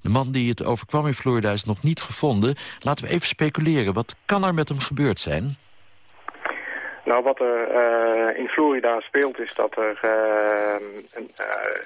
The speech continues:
Speaker 2: kalksteen in de bodem zit... die, eh, gevoelig is voor, eh, voor oplossing, waardoor, eh, holruimtes ontstaan.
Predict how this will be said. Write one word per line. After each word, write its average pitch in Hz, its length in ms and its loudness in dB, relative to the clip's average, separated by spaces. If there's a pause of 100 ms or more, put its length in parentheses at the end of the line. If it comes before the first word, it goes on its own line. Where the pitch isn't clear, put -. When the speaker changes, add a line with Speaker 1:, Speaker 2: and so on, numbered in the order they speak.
(120)
Speaker 2:
kalksteen 123 460 0
in 110 100 -4
de 104 80 -6
bodem 127 340 0
zit... 135 340 -2
die, 117 320 4
eh, 110 120 4
gevoelig 135 400 0
is 107 220 0
voor, 113 300 4
eh, 110 80 2 (120)
voor - 120 -10
oplossing, 147 480 0 (560)
waardoor, 117 440 2
eh, 104 280 2
holruimtes 135 520 0
ontstaan. 123 400 -2